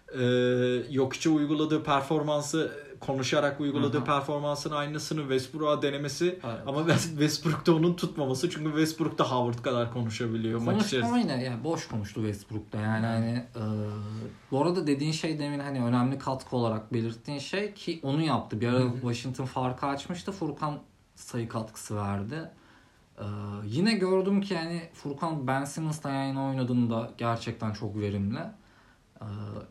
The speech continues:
Speaker 2: keza takımda da artık hani biraz daha sözü geçen, biraz daha hani güvenilen bir isim olmaya başladı.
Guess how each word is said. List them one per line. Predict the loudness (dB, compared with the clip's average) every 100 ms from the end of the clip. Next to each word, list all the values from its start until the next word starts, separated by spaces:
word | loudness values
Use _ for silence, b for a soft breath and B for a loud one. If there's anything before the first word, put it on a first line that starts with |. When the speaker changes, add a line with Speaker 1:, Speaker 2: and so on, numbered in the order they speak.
| -20 _ _ _
Speaker 2:
keza | -6 -2 0 0
takımda | -2 -2 -2 0
da | 2
artık | 2 0 -4
hani | -2 0
biraz | 2 2 0
daha | -2
sözü | -2 0 2
geçen, | 2 0 -2 -2 B B B -4
biraz | -2 0
daha | 0 2
hani | 2
güvenilen | 4 6 6 4 2 2
bir | 0
isim | -2 -2
olmaya | -2 0 0 0 -2
başladı. | -6 -8 -10 -8 -10